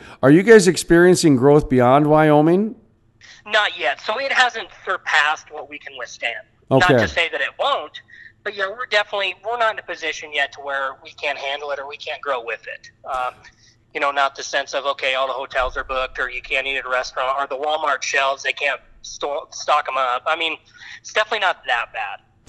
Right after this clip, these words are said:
Speaker 1: I'll tell you what, s-, this year, I would say some of the best growth has been no growth at all.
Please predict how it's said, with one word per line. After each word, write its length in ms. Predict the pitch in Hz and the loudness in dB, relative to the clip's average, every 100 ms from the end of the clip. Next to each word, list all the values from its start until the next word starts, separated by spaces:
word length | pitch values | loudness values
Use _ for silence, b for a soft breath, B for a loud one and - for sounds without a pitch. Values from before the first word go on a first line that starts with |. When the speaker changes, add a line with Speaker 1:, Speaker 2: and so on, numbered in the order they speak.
| b | b
Speaker 1:
I'll 140 | 127 151 | 4 6
tell 240 | 220 170 | 8 10
you 80 | 151 | 10
what, 300 | 147 175 131 | 10 10 8
s-, 200 | - - - 101 | 2 -6 -10 -10
this 480 | 120 104 151 175 - | -6 6 6 6 2
year, 480 | 196 185 120 107 - - _ _ _ | 6 6 6 2 -4 -20 _ _ _
I 160 | 117 135 | 4 6
would 220 | 147 123 | 6 4
say 340 | - 151 123 | 4 6 6
some 280 | 107 135 135 | 4 2 4
of 80 | 127 | 4
the 80 | 107 | 2
best 440 | 90 127 135 - | 2 4 2 -2
growth 440 | 131 147 143 110 - | 0 4 6 4 -2
has 160 | 90 | -2
been 200 | 101 101 | 0 0
no 200 | 104 113 | 2 0
growth 340 | 101 113 113 113 | 0 0 2 0
at 80 | |
all. 500 | 101 98 78 - _ | 0 0 -4 -10 _